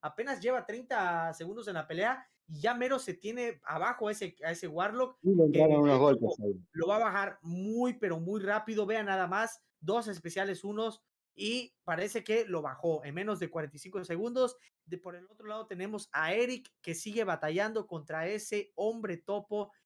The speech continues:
Speaker 1: Está consiguiendo imparables cada que, eh, consigue ventajas. Ya no va a conseguir imparable. Bueno, siempre y cuando no lo ataque en defensa. Eh, pero sí, le queda muy poca vida. Como les había mencionado,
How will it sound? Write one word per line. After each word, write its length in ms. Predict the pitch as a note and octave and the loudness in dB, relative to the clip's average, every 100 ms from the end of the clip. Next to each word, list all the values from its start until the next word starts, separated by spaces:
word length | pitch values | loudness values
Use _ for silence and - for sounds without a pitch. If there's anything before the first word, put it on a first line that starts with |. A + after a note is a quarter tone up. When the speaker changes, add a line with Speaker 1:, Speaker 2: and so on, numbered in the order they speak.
| _ | _
Speaker 1:
Está 280 | D#3+ D#3+ G#3+ | -10 -4 -2
consiguiendo 640 | A3 F#3 E3+ F#3 F#3+ F#3+ - | -2 -4 0 0 2 -2 -4
imparables 640 | G3+ F#3 F3 E3+ F3+ F3+ | -8 -2 0 2 0 -2
cada 300 | - F3 F3 | -2 0 0
que, 260 | E3+ E3+ E3+ - _ _ | -2 -6 -6 -10 _ _
eh, 280 | C#3 D#3+ D#3 | -6 -6 -6
consigue 400 | E3 D#3 F#3 F#3 | -8 -6 -4 -2
ventajas. 580 | D#3+ D3+ G3 F#3+ G3 D#3 | -4 -4 -4 -2 -6 -2
Ya 140 | G3 | -2
no 100 | A#3+ | 0
va 80 | A3 | 0
a 40 | A3 | 0
conseguir 320 | G3+ F3 F#3 | -4 -4 -6
imparable. 640 | F#3 E3+ E3 F#3+ A3 A3 - _ _ - | -4 -2 0 -2 -4 -6 -10 _ _ -4
Bueno, 260 | F#3 G#3 | -2 -2
siempre 560 | E3+ - - F#3 F#3+ G#3+ | -6 -10 -4 -4 -2 -4
y 60 | |
cuando 420 | F#3 F#3 G3+ G#3+ - | -2 -2 -2 -6 -6
no 120 | E3 | -2
lo 100 | F3+ | 0
ataque 280 | E3+ F3 F3 | 0 -2 -4
en 60 | D3+ | -8
defensa. 600 | D3 G#3+ A#3 C4 C4 - _ _ _ | -6 -6 0 0 0 -4 _ _ _
Eh, 240 | D#3 E3 E3 | -6 -4 0
pero 240 | G3 G3+ | 2 2
sí, 280 | F3+ A#3 G3 D#3+ | 2 0 -2 -2
le 120 | D#3 | 0
queda 200 | F#3+ F#3+ | 2 2
muy 180 | F#3 F#3 | 2 0
poca 260 | F3+ E3 | -2 -2
vida. 340 | F3 G3+ G#3 G3+ | -2 0 0 0
Como 220 | F3 D#3+ | -4 -4
les 160 | D#3+ D#3+ | -2 -2
había 220 | E3 F#3+ | -2 -2
mencionado, 640 | F3+ D#3+ D#3 E3+ F#3 G3 | -4 -8 -6 -4 -2 -4